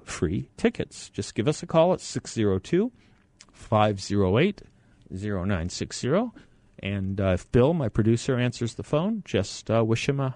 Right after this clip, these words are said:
happy birthday when you talk to him, and he will give you those two tickets. All right. What I, uh, wanted to take on next was, uh, the ongoing story about the raid. I, I, I'm almost <laughs>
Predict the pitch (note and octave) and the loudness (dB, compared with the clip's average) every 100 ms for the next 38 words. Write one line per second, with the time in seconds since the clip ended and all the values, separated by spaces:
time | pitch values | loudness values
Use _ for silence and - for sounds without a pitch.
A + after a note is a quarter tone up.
0 | - B2 - C#3+ D3+ - F2+ A#2 B2+ C#3 | -2 0 0 0 0 0 -2 0 -2 2
1 | F3+ - - - - _ - E2+ G2+ G#2+ | 0 0 -4 -6 -12 _ -12 -6 -2 -2
2 | G#2+ G#2 G#2+ A2+ A#2 F#2 F2+ - - - | -2 -2 -2 -2 0 0 0 -2 -10 -4
3 | E2+ F#2 _ - F3+ B2+ - - - _ | -2 -4 _ -2 0 0 -4 -12 -14 _
4 | _ _ _ _ - - - E3 B2+ - | _ _ _ _ -20 -10 2 4 4 0
5 | _ - - - - - - - G3 A#3+ | _ -20 -18 -16 -14 -14 -12 2 6 6
6 | - F#3 F#3+ F#3 D#3+ C#3 C#3 D#3 D3+ C3+ | 6 6 8 10 10 8 8 6 6 0
7 | - C#3+ C3+ C3 A2+ G#2+ A#2 G#2+ - - | 0 0 4 4 6 6 4 2 -2 -10
8 | - - A#2 A#2 A2+ G#2+ A2 - - - | -10 0 6 8 8 6 4 -2 -10 -4
9 | A2 A2 D#2+ G#2 - - C3 C#3+ E3+ E3+ | -2 0 -2 -8 -10 -6 0 4 6 6
10 | C#3+ C3 A#2+ - - A#2+ G#2+ F#2+ G2 G2 | 6 6 4 2 4 6 6 4 2 2
11 | - F#2+ G2 F2+ E2+ F#2+ G#2+ B2+ A#2+ - | 0 0 2 2 0 -2 -2 -2 -2 0
12 | B2 A2 E3+ G#3 F#3+ - D#3 | 0 2 4 4 2 0 -2